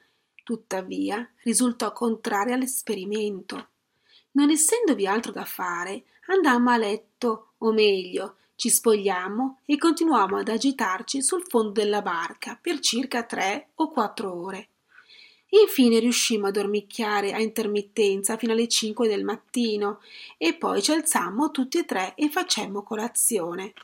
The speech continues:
La seconda giornata fu esattamente identica alla prima.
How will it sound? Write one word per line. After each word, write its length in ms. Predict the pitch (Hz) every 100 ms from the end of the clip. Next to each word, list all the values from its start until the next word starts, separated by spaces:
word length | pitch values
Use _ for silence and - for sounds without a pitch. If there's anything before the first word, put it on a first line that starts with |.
| _ _ _ _ _ _ _ _ _ -
La 120 | 415
seconda 500 | 494 339 233 269 240
giornata 640 | 202 196 190 180 190 269 262
fu 80 | 320
esattamente 720 | 285 302 302 302 294 311 302
identica 580 | 220 95 202 - 202 101
alla 160 | 208
prima. 500 | 208 180 175 185 190